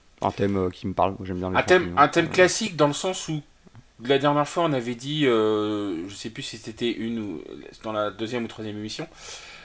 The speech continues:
Speaker 2: j'avais lu que, bah, il tournait de octobre à décembre. Et
Speaker 1: Hmm.
Speaker 2: clairement, ils arrivent à la sixième semaine, je pense qu'ils sont peut-être en novembre. Bah, c'est la pleine saison des champignons.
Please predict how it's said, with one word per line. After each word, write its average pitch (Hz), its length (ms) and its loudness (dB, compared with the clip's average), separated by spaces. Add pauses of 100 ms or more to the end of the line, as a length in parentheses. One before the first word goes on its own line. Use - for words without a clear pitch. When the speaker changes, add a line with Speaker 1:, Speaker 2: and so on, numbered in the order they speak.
(120)
Speaker 2:
j'avais 127 320 6
lu 170 200 0
que, 135 280 6
bah, 120 160 6
il 120 100 2
tournait 139 340 2
de 123 300 2
octobre 143 440 4
à 131 60 8
décembre. 123 460 0 (340)
Et 104 480 0
Speaker 1:
Hmm. 104 160 2
Speaker 2:
clairement, 139 520 6 (420)
ils 113 180 0
arrivent 127 220 8
à 120 60 10
la 117 100 8
sixième 123 360 0
semaine, 147 480 4
je 151 80 -8
pense 131 180 -4
qu'ils 131 100 -12
sont 120 520 -4
peut-être 120 320 -2
en 120 60 4
novembre. 131 500 4 (440)
Bah, 104 100 -2
c'est 123 160 4
la 113 100 12
pleine 147 240 4
saison 135 320 0
des 123 80 -6
champignons. 120 440 -4